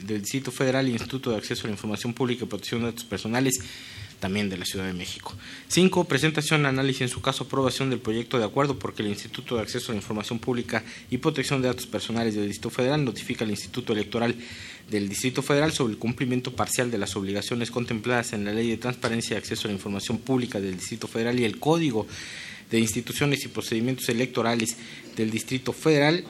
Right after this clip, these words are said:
derivadas de la primera evaluación dos mil quince a la información pública de oficio, que deberán dar a conocer en sus portales de internet los partidos políticos,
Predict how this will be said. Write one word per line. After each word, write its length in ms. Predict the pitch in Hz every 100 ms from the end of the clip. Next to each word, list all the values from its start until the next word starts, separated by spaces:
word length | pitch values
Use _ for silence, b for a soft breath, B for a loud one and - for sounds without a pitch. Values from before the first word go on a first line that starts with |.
| -
derivadas 560 | 117 113 117 131 120
de 80 | 117
la 100 | 117
primera 380 | 113 120 117 123
evaluación 440 | 117 110 101 123
dos 140 | 120 113
mil 160 | 120
quince 260 | 123 165 165
a 40 |
la 80 | 131
información 420 | 110 110 107 127
pública 360 | 123 131 123 120
de 80 | 117
oficio, 420 | 113 175 - 202 - -
que 80 | 113
deberán 380 | 113 120 127
dar 160 | 127 123
a 40 |
conocer 380 | 117 113 110 139
en 80 | 127
sus 120 | -
portales 460 | - 104 127 123 120
de 60 |
internet 500 | 139 143 127 135 135
los 140 | 120 107
partidos 380 | 104 - 123 117
políticos, 580 | 113 123 131 123 143